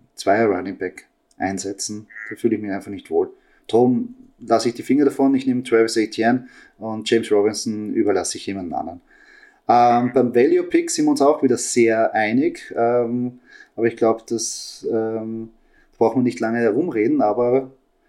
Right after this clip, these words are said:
wir erklären trotzdem unseren Pick und zwar haben wir beide den Quarterback ausgewählt.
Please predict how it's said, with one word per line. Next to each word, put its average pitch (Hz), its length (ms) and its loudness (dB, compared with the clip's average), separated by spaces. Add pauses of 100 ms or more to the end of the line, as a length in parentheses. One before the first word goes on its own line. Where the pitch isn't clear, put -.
(220)
wir 117 100 2
erklären 117 260 2
trotzdem 110 360 -2
unseren 117 200 -6
Pick 147 180 -2
und 120 160 -4
zwar 110 380 4
haben 113 180 0
wir 123 120 -4
beide 104 240 0
den 131 160 2
Quarterback 117 480 2
ausgewählt. 90 560 -6